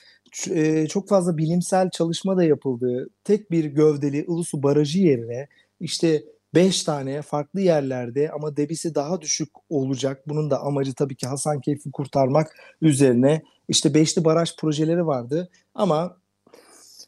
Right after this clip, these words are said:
birçok sebebi var. Sadece oradaki enerji üretimi, gap'ın son projesi olması değil. Maalesef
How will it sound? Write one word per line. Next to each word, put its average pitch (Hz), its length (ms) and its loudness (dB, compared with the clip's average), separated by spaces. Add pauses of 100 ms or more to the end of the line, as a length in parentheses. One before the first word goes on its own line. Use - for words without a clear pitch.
(360)
birçok 208 420 2
sebebi 131 380 -2
var. 127 140 -2
Sadece 156 600 -2
oradaki 151 400 -6
enerji 147 420 -6
üretimi, 135 500 -6
gap'ın 143 340 0
son 170 360 2
projesi 151 640 -2
olması 143 540 0
değil. 160 420 0
Maalesef 147 460 0